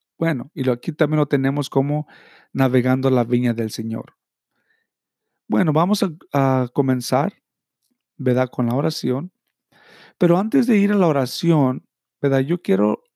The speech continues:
reflexionar un poquito sobre lo que, el Evangelio. Fíjese lo que sucede aquí, ¿verdad? Ah,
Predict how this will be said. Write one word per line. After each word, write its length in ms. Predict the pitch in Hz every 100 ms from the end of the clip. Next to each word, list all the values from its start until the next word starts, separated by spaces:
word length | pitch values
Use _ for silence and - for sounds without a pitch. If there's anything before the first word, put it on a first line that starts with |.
| -
reflexionar 760 | 147 139 - 131 - 135 143
un 100 | 147
poquito 460 | - 131 139 131 131
sobre 240 | - 123
lo 100 | 120
que, 340 | 113 120 117 - _ _ _ _ _ _ _ _ _ _ _ _
el 120 | 143
Evangelio. 600 | 131 117 107 117 110 - - _ _ _ _ _ _ _ _ _ _ _ _ _ _ _ _ _ _ _ _ _ _ _ _ _
Fíjese 500 | - 165 151 104 - _ _ _ _ _ _ _ _ _ _
lo 240 | - 139 131
que 140 | 135
sucede 380 | - 131 143 139
aquí, 360 | 123 131 117 - _ _ _ _ _ _ _
¿verdad? 300 | 117 113 143 _ _ _ _ _ _ _ _ _ _ _ _ _ _ _ _ _ _ _ _ _ _ _ _ _ _ _ _ _ _ _ _ _
Ah, 460 | 135 127 127 131